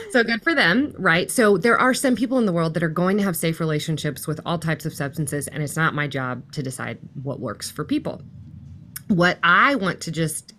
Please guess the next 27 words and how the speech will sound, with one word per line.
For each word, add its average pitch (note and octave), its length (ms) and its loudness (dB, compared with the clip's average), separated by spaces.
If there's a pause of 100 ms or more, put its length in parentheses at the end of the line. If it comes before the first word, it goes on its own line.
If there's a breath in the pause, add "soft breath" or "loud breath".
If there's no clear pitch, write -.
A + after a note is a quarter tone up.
(140)
you E3+ 140 2
know, D3 260 0 (380)
bring D#3 180 0
attention D#3 380 -4
to D#3 120 -2
when C#3+ 140 -4
it C3+ 120 -8
comes D#3 200 -2
to D3+ 120 -6
this C#3+ 120 -6
conversation F3+ 640 -6
is E3 140 -4
that, D#3+ 180 0
like, D#3+ 260 -2 (360 loud breath)
alcohol C#4 320 2
is D#4 160 2
a D4+ 60 -2
drug, G3 420 -2
you F#3+ 100 2
know? E3+ 160 2
So, F3 200 -2
like, E3 320 0 (320 loud breath)
people A#3+ 280 2
who B3+ 120 4
are A#3 100 4
addicted G3+ 320 0
to F#3 160 -2